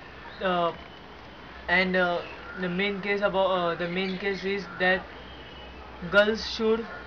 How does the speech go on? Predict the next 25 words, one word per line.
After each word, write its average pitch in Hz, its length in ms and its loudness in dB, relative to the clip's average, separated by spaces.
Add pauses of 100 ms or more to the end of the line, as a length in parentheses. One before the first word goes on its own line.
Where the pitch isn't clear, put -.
(220)
be, 214 120 4
uh, 214 80 12
uh, 196 260 8 (200)
give 214 160 2
equally 214 380 2
to, 214 260 -2
like, 196 200 2
equal 208 480 0
quality 208 560 0 (480)
to, 214 80 0 (140)
like, 196 280 2
boys 202 300 4
are 226 240 6 (140)
spending 202 340 -4
life, 196 240 4 (100)
the, 185 220 -2
life, 180 200 2 (120)
uh, 180 120 -6 (200)
they 208 80 4
are 208 100 8
spending 202 340 -2
life 180 200 4
properly. 160 440 -2 (680)
Um, 160 240 0 (280)
then 185 380 0